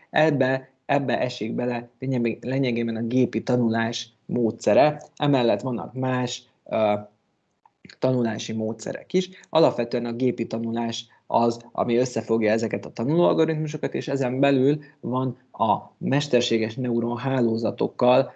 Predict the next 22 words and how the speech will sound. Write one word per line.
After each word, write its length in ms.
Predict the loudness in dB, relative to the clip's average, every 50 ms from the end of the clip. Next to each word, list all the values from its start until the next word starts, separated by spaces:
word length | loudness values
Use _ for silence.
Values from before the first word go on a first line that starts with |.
| _
azoknak 400 | -4 -2 -2 -2 -2 -4 -4 -2
az 100 | 0 2
alkalmazhatóságával 1500 | 4 4 4 4 2 0 -4 -4 -4 -4 -4 -6 -6 -4 -2 -4 -2 -2 -2 -2 0 0 0 0 0 -2 -2 -2 -4 -6 -12 _
foglalkozó 720 | _ 2 4 4 6 4 4 0 0 -2 -2 0 0 0
mély 360 | 0 0 0 2 2 0 0
tanuló 400 | 0 -2 -2 -2 0 0 0 2
algoritmusoknak 840 | 2 4 4 4 2 0 -2 -2 -4 -6 -10 -12 -14 -14 -16 -18 -18 -18
a 80 | -4
köre, 220 | 0 2 2 4 2
ez 140 | 2 0
a 60 | -2 -2
deep 320 | 0 2 2 2 0 2
learning. 400 | 2 4 4 4 4 0 -2 -4 -8 -16 _ _
Ezek 480 | 0 2 2 2 0 -2 -4 -12 _ _ _
hozzák 460 | -2 0 2 2 2 2 0 0 -2
tehát 560 | -4 -4 -4 -2 -2 -2 -2 -4 -6 -12 _ _
a, 140 | -8 -4 -2 -2 -2 -2 -4 -4 -8 -12 _ _ -20 -20 -20 -16 -10
a, 100 | -6 -6
a, 840 | -4 -2 -2 -2 -2 -2 -2 -4 -4 -4 -6 -6 -4 -4 -4 -6 -6 -8 -10 -14 _ _ _ _ _
a 240 | -6 -4 -4 -2 2
területnek 720 | 4 6 8 8 6 6 4 0 -2 -2 -2 -2 -6 -6
egy 380 | -6 -4 -4 -4 -6 -8 -12